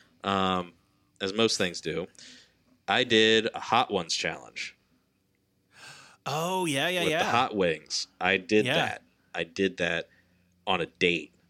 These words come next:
Speaker 1: I did that on a date. Um,
Speaker 2: Oh, my God.
Speaker 1: with, uh, her name's Brittany. Her and I are still friends. Um,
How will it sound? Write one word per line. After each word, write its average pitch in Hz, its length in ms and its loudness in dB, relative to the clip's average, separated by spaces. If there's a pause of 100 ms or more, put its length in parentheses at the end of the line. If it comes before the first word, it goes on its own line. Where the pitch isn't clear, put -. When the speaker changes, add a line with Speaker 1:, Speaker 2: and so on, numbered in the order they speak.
(220)
Speaker 1:
I - 40 -6
did 95 260 0
that 95 140 4
on 85 120 -2
a - 60 -8 (180)
date. - 380 -8 (420)
Um, 82 440 -4 (140)
Speaker 2:
Oh, 123 100 -10
my 110 140 -14
God. 98 340 -20 (340)
Speaker 1:
with, 92 240 -4
uh, 87 280 0 (160)
her - 120 -6
name's 87 220 -4
Brittany. 82 420 0
Her 92 220 -2
and 101 80 2
I 98 80 4
are 87 80 2
still 87 220 -2
friends. 80 480 -6 (400)
Um, 82 320 -4